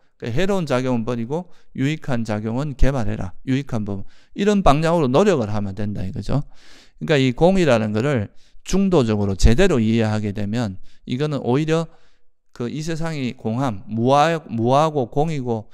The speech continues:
무상하고 괴로움이고 무하고 공인 걸 철저히 통찰하게 되면 거기에 연연하지 않으면서 집-, 나와 동일시하거나 이걸 집착하지 않으면서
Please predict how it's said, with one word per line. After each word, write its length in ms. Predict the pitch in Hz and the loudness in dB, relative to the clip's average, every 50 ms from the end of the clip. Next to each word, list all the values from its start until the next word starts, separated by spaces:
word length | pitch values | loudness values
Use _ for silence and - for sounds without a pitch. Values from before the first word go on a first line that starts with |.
| - - - | -20 -18 -8
무상하고 800 | - 113 110 - 143 147 160 160 160 151 151 139 123 117 - - | -6 -2 2 2 2 2 2 0 -2 -2 -4 -4 -4 -6 -8 -8
괴로움이고 480 | - 135 131 151 165 156 139 127 117 113 | -4 -4 -2 -2 -2 -4 -4 -4 -4 -4
무하고 380 | 110 113 120 127 143 147 135 | -2 0 0 0 0 0 -2
공인 400 | 120 - 147 160 165 151 139 131 | -4 -4 -4 -4 -4 -4 -6 -6
걸 180 | 117 117 110 104 | -6 -6 -6 -4
철저히 560 | - - - 185 175 - - 180 160 131 113 | 0 2 2 2 2 0 0 -2 -2 -2 2
통찰하게 560 | - - 147 143 - - 156 139 135 131 117 107 | 4 4 2 4 2 -2 -4 -4 -4 -6 -8 -10
되면 360 | - 113 120 135 143 117 101 - - - - - - - - | -10 -8 -6 -6 -6 -6 -8 -12 -18 -20 -20 -20 -20 -14 -6
거기에 540 | - 185 190 175 165 160 165 175 175 175 _ _ - - - - - - _ - | -4 -4 -4 -4 -6 -4 -4 -6 -6 -8 _ _ -20 -20 -20 -20 -20 -18 _ -2
연연하지 560 | 120 107 117 139 156 165 175 180 180 151 117 | 0 2 2 2 0 0 0 0 0 0 -2
않으면서 640 | 101 98 101 113 135 147 151 147 - - 196 196 - | -2 -2 -2 -2 -2 -4 -4 0 0 0 0 -2 2
집-, 320 | - - 156 - - - - - _ | 2 2 2 2 -4 -8 -8 -8 _
나와 360 | - 123 120 156 180 160 139 | -2 2 4 4 4 4 2
동일시하거나 880 | 131 - 160 185 196 180 147 131 - 135 117 107 104 110 110 123 143 139 - | 2 0 0 0 0 -2 -4 -2 -2 -2 -2 -2 -4 -4 -6 -6 -6 -6 -8
이걸 260 | - 127 131 123 117 | -8 -6 -6 -6 -4
집착하지 580 | - - - - - - 185 165 147 127 110 110 | -2 -2 -2 4 4 4 4 4 0 -4 -2 -4
않으면서 640 | 98 95 98 110 139 160 165 170 151 - 104 92 | -4 -4 -4 -4 -4 -4 -4 -2 -2 -2 -2 -2